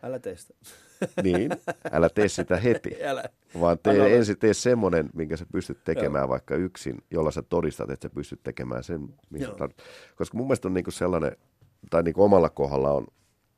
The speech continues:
Speaker 2: mikä mulle on kauhean tärkeää, että mun pitää tehdä koko ajan.
Speaker 1: Joo.
Speaker 2: Mun pitää olla niin kuin, tällä hetkellä meillä on niin kuin erittäin monta projektia päällekkäin ja katsotaan, että mikä niitä lähtee viemään
Speaker 1: Joo.
Speaker 2: eteenpäin. Mut et siltikin mun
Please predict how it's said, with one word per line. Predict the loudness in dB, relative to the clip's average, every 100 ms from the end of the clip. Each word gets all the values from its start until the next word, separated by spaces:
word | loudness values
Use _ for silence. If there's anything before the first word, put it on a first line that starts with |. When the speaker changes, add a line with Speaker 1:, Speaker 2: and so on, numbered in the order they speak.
| -20 -10
Speaker 2:
mikä | -8 -4
mulle | 0 2 0
on | 0
kauhean | -2 0
tärkeää, | 0 0 -2 -2
että | -6
mun | -4
pitää | -4
tehdä | -2 -2 -4 -8
koko | -8 -6 -6
ajan. | -6 -10 -16 -14
Speaker 1:
Joo. | -14 -8
Speaker 2:
Mun | -4
pitää | -4 2 2
olla | 2 -2
niin | -6 -8
kuin, | -8 -10 -10 _ _ _ _ _ _ _ _ _ _ _ 0
tällä | 4 4
hetkellä | 4 -2 0
meillä | 2 2
on | 0
niin | -2
kuin | -4 -8 -8 _ -20 -20 -10 0
erittäin | 2 2 0 0
monta | 0 -2
projektia | 0 0 0 -4 -6
päällekkäin | 0 0 0 -4 -6 -6 -8
ja |
katsotaan, | -6 -6 -4
että | -8 -8
mikä | -6
niitä | -8 -8
lähtee | -10 -10 -10
viemään | -8 -6 -4
Speaker 1:
Joo. | -6
Speaker 2:
eteenpäin. | -6 -8 -6 -8 -8 _ _ _ _ _ -4
Mut | 2
et | 2
siltikin | 4 2 2 -2 0
mun | 0